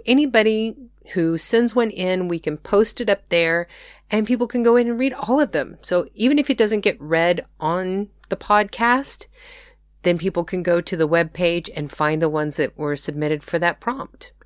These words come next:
It is showing all of the ones that will be thrown in the pot for the drawing for the,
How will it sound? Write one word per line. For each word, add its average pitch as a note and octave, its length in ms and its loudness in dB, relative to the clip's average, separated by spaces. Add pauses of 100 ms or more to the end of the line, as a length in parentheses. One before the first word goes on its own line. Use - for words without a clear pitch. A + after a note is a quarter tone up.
(260)
It F#3 100 -2
is F#3 80 0
showing F3+ 380 2
all B3 160 6
of B3+ 120 2
the G#3+ 100 2
ones G3+ 240 2
that G3 80 -8
will F3 100 -4
be F3+ 200 -4
thrown F3 280 2
in F3 80 0
the E3+ 80 0
pot E3+ 380 -2
for E3+ 140 0
the D3 240 0
drawing D#3 580 0
for D3 260 -2
the, C#3 400 -4